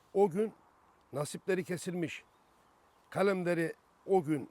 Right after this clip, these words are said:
yazılmışsa o olacaktır. Evinde de olsa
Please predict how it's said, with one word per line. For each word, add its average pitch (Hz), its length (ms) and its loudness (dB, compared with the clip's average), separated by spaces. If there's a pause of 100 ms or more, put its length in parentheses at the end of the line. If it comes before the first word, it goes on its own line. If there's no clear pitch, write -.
yazılmışsa 180 800 0 (100)
o 190 140 4
olacaktır. 151 520 -2 (100)
Evinde 190 380 0
de 165 40 -2
olsa 151 420 -2